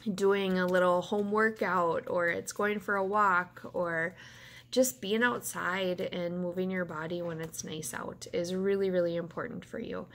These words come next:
And those things are going to help you not be so stressed out, 'cause I know that it's really stressful trying to get in this new routine and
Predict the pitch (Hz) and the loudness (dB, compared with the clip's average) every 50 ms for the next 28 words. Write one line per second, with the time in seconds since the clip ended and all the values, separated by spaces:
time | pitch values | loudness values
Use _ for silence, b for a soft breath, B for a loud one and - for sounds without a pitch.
0 | B B B B B B B - 202 208 202 190 202 202 233 262 254 - - - | B B B B B B B 2 2 2 4 4 4 4 6 4 4 2 0 -4
1 | 302 285 285 285 285 254 214 - 208 202 202 202 196 196 202 196 - 208 185 - | -4 -4 -2 -4 -4 -4 -2 -2 0 0 0 0 -2 -2 -4 -6 -6 -8 -8 -6
2 | - 170 170 175 175 - 220 233 233 214 190 175 165 160 165 - - - - 190 | -4 -4 -4 -4 -2 -2 -2 0 0 0 -2 -4 -4 -6 -8 -8 -10 -10 -8 -6
3 | 190 185 - 190 185 180 - - - 170 170 - - - 151 - - - - - | -6 -4 -4 -4 -2 -2 -2 -4 -4 -4 -6 -6 -4 -2 -2 -2 -2 -2 -6 -6
4 | - 220 208 202 208 196 190 190 190 190 190 190 190 185 180 175 175 175 175 - | -6 -4 -2 -2 -2 0 0 0 0 2 0 0 0 0 0 2 0 0 -2 -4
5 | - 196 190 196 190 185 185 180 180 180 185 - - 175 170 175 - - 175 165 | -8 -6 -4 -2 0 2 2 2 0 0 -2 -2 -2 -2 -2 -2 -4 -4 -4 -4
6 | 165 170 - - 160 180 190 185 - - 214 190 202 170 175 175 190 196 185 - | -4 -4 -4 -4 -4 -4 -6 -8 -8 -8 -4 -2 -2 0 0 -2 -4 -6 -6 -6
7 | - 202 196 185 180 175 180 185 - - - 202 196 196 190 190 190 185 180 165 | -4 -4 -2 -2 -2 -2 -4 -4 -6 -6 -6 -4 -4 -2 -2 -2 -2 -2 -2 -2
8 | 156 156 160 165 - - | -2 -4 -4 -6 -6 -8